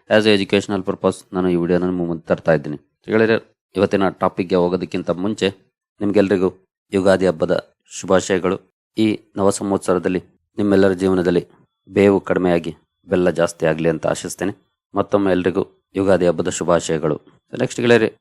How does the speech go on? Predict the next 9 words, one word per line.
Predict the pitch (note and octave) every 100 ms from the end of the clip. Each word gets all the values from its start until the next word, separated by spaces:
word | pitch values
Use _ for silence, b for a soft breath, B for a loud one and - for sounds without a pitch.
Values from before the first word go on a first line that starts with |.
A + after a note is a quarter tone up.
| -
ನಾವು | G2
ಅಮೆರಿಕನ್ | - - G2+ F#2+ G2
ಮಾರ್ಕೆಟ್‌ನ | F#2+ F2 F2+ G2
ಪರ್ಫಾರ್ಮೆನ್ಸ್ | - - - F#2 F#2 - - - -
ಬಗ್ಗೆ | F2 F2+
ಬಂದ್-, | F2 F2
ಬಂದ್ರೆ | - F#2+ F2 - _ _ _ -
ನೋಡ್ಬೋದು, | G2+ G2 G2+
ನಿನ್ನೆ | G2 G2